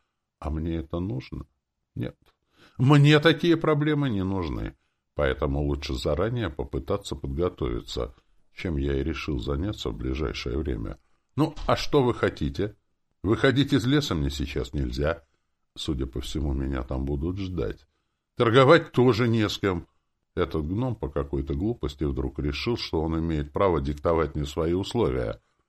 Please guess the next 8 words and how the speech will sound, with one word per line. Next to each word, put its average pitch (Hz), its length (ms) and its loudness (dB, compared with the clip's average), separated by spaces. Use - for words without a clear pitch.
Да, 71 880 0
это 98 240 2
был 123 220 4
с - 80 0
его 127 220 4
стороны 120 420 4
серьезный 104 540 2
просчет. 78 520 -2